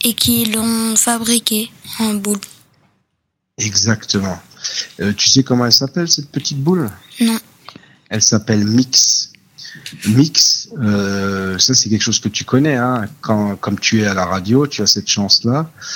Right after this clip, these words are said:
Speaker 2: Euh, mixer un son, c'est pouvoir le déformer, l'améliorer, et cetera.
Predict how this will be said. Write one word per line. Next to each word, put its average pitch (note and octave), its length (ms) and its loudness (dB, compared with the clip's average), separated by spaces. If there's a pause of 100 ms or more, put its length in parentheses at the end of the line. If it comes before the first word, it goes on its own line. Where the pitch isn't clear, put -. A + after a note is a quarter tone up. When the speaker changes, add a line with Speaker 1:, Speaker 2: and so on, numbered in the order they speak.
(220)
Speaker 2:
Euh, G2 100 -4
mixer B2 580 4
un A#2 120 -2
son, C#3+ 400 2
c'est B2 400 2
pouvoir A2 360 0
le G#2 100 0
déformer, G2+ 880 0
l'améliorer, G2 960 -2
et G2 60 -6
cetera. G#2+ 540 -2